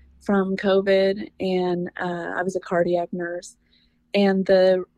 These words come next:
only thing that really pulled me out of, like, I, I ended up going into, like, kind of like a mild postpartum depression where I was just, like, anxious about losing my baby. And, and I was also very concerned about my older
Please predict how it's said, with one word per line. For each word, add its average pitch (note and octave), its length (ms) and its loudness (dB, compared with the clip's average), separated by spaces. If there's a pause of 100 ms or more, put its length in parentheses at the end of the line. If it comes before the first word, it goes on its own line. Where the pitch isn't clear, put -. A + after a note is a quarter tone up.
(140)
only A3+ 280 2
thing A3+ 200 2
that F#3 100 -2
really F#3 240 2
pulled F#3+ 340 -2
me F3+ 160 0
out F3 280 -2
of, - 140 -10
like, E3+ 380 -2
I, F3 160 -4 (140)
I F3+ 120 0
ended F#3 140 -2
up F3 140 -2
going E3+ 240 -6
into, E3+ 200 -12
like, E3+ 160 -4 (300)
kind D4+ 140 2
of C#4 60 2
like G3+ 140 2
a E3 60 0
mild E3+ 500 -4 (680)
postpartum F#3 560 2
depression F#3 640 -2
where F3+ 140 -2
I F3 140 -2
was E3+ 240 -2
just, - 180 -6
like, F3 200 -2
anxious F3+ 520 -4
about F3 300 -4
losing F3 420 -6
my E3+ 200 -14
baby. G3+ 500 -4 (640)
And, F3+ 640 -2
and F3+ 140 -2
I F3 120 0
was F3 120 -2
also F3 320 -2
very E3+ 260 0
concerned F#3 500 -4
about F3 260 -4
my F3 240 -8
older G3+ 600 -2